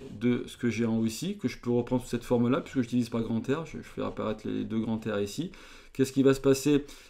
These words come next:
Eh bien, je vais multiplier par racine carrée de R en haut et en bas. Ben,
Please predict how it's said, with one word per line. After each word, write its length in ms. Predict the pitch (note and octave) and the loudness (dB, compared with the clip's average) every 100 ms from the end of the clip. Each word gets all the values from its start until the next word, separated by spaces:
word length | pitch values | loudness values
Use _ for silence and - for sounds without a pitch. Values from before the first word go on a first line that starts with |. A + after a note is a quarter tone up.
| - | -4
Eh 80 | A#2 | 4
bien, 220 | C3 C3+ | 6 6
je 100 | B2+ | 8
vais 80 | C3 | 6
multiplier 420 | C3 - A#2+ C3+ | 6 4 4 6
par 140 | C3+ | 6
racine 220 | B2 B2 B2+ | 4 4 2
carrée 240 | B2 B2 | 4 4
de 220 | B2 B2 | 6 6
R 120 | B2 | 6
en 60 | A2+ | 4
haut 180 | A#2+ A#2+ | 2 4
et 40 | |
en 80 | A#2 | 4
bas. 320 | A2+ C#3+ A3 - - - - - - | 4 4 2 -10 -18 -20 -20 -20 -6
Ben, 200 | A2 A#2 | 0 0